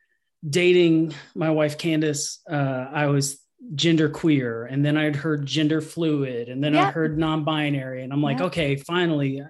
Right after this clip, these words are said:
Speaker 1: And non-binary is my favorite. It's very cool. I
Speaker 2: I love
Speaker 1: like
Speaker 2: it.
Speaker 1: some, not everybody who's non-binary likes the term inby, but I do. Um, I think non-binary is great. It sounds very scientific and fun at the same time.
Speaker 2: Yep, I love
Speaker 1: But,
Speaker 2: it.
Speaker 1: um,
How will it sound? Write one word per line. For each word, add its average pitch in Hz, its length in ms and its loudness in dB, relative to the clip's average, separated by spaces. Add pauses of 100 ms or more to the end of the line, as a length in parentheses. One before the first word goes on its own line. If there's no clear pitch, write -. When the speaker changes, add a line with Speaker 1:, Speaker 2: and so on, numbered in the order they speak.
Speaker 1:
And 170 160 0
non-binary 185 540 2
is 135 120 -4
my 143 80 -2
favorite. 135 520 -4
It's 120 140 -12
very 151 280 0
cool. 127 440 -8 (200)
I 139 80 0
Speaker 2:
I - 20 4
love 151 80 6
Speaker 1:
like 175 260 2
Speaker 2:
it. 196 160 -10
Speaker 1:
some, 220 220 0
not 202 160 4
everybody 160 520 2
who's 139 160 -4
non-binary 135 560 -4
likes 127 280 -8
the 139 80 -8
term 139 300 -2 (240)
inby, 156 500 4 (200)
but 143 100 0
I 143 140 2
do. 143 420 0 (320)
Um, 135 560 0 (480)
I 156 100 0
think 165 200 0
non-binary 147 600 2
is 123 120 -8
great. 127 480 -6 (220)
It 139 180 -2
sounds 147 320 2
very 139 240 2
scientific 143 640 -2
and 135 200 -4
fun 135 220 -4
at 135 80 -4
the 131 80 -14
same 139 220 -4
time. 139 400 -6 (300)
Speaker 2:
Yep, 220 200 -4 (220)
I 214 100 -6
love 208 140 0
Speaker 1:
But, 165 240 4
Speaker 2:
it. 170 80 -6
Speaker 1:
um, 139 640 0